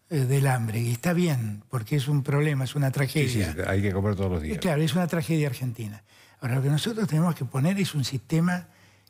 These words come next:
Speaker 1: que sea inclusive que vaya más allá de un partido político o de un gobierno. No,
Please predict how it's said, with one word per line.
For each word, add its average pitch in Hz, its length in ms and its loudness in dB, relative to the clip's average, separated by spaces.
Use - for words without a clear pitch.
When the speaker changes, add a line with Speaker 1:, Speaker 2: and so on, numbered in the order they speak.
Speaker 1:
que 131 120 0
sea 185 200 0
inclusive 165 440 2
que 160 80 4
vaya 175 220 2
más 170 280 0
allá 170 260 2
de 175 120 0
un 147 100 2
partido 147 400 0
político 156 580 -2
o 135 40 2
de 151 60 4
un 165 80 2
gobierno. 151 540 -2
No, 196 160 0